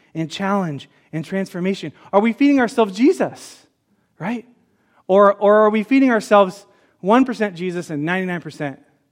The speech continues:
a bunch of other stuff that's not gonna help our souls, right? 'Cause we're all consuming content, right? It's everywhere. It's on billboards. It's, I mean, they got billboards that, like, light up and stuff. They got all, I mean, we got big T Vs in church, all these things, right? We,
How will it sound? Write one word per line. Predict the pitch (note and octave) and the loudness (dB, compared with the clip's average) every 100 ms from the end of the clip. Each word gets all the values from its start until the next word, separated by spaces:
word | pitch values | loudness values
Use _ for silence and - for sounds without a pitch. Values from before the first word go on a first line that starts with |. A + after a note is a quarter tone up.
| _ _ | _ _
a | C#3 | -8
bunch | D3+ D#3+ | -6 -4
of | D#3 | -4
other | D3+ | -4
stuff | C#3+ D3 C3+ | -6 -10 -10
that's | C#3 - | -12 -10
not | D#3 E3 | -10 -8
gonna | E3+ D#3 C#3+ - _ _ _ - | -8 -8 -10 -16 _ _ _ -8
help | E3 D#3 | -6 -6
our | C3 | -8
souls, | - C3 B2 _ _ _ _ _ _ _ _ _ _ _ | -10 -12 -14 _ _ _ _ _ _ _ _ _ _ _
right? | - D#3 F3+ _ _ _ _ _ _ _ _ | -18 -18 -18 _ _ _ _ _ _ _ _
'Cause | G3 F3 | -6 -6
we're | F3+ F3+ | -2 4
all | G#3 A#3+ | 6 6
consuming | G#3 - G3+ F3 | 0 -4 -4 -4
content, | F3 E3 - D#3 _ | -6 -8 -12 -20 _
right? | D#3 | -6
It's | D#3+ | -2
everywhere. | A3 F#3 C3+ A2 | 0 0 -4 -6
It's | F#3 | -6
on | E3+ | -2
billboards. | F#3 F3 F#3 F#3 D#3 | 0 0 0 0 -4
It's, | C3+ - _ _ - | -10 -16 _ _ -8
I | |
mean, | F#3 | -2
they | G3 | 2
got | G3 | 2
billboards | F3+ G3+ F#3+ E3+ | 2 0 0 -2
that, | D#3+ | 0
like, | E3+ | -2
light | D3 D#3+ E3+ | 0 0 0
up | E3+ E3+ | -2 -6
and | D#3+ | -8
stuff. | F3 E3 | -2 -2
They | F3 | 2
got | A3 A#3+ | 2 4
all, | A3+ | 2
I | - | 0
mean, | A3 B3 | -4 2
we | |
got | A#3+ | 4
big | G#3+ G#3+ | 4 0
T | A#3 | -2
Vs | G#3+ G3 | -4 -4
in | F#3+ | -6
church, | F#3+ G3 G#3+ | -2 0 2
all | A#3 | 2
these | G#3 - | 2 -4
things, | E3 C#3 | -6 -2
right? | E3 F#3 | -2 0
We, | F#3+ | -2